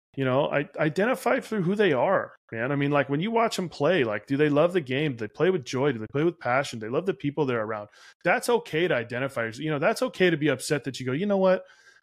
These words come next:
I'm tired of watching Billy look like he doesn't even wanna be there," or, you know, "He's not high-fiving his teammates." That's okay. Like, that's,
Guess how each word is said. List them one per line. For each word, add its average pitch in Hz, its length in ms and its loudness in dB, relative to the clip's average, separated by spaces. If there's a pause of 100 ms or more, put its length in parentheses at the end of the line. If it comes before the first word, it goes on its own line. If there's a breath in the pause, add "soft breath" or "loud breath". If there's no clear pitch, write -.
(100)
I'm 233 140 -4
tired 135 380 2
of 123 80 0
watching 120 320 -2
Billy 123 300 0
look 117 180 -2
like 110 160 -2
he 143 100 0
doesn't 123 180 2
even 117 120 0
wanna 113 200 0
be 117 200 -2
there," 117 260 4
or, 104 160 -2 (320 soft breath)
you 135 80 -6
know, 123 80 -4
"He's 151 160 -2
not 147 160 0
high-fiving 123 540 -2
his 113 140 -8
teammates." 120 600 -8
That's 175 220 -6
okay. 185 420 2
Like, 110 180 -8 (200)
that's, 160 200 0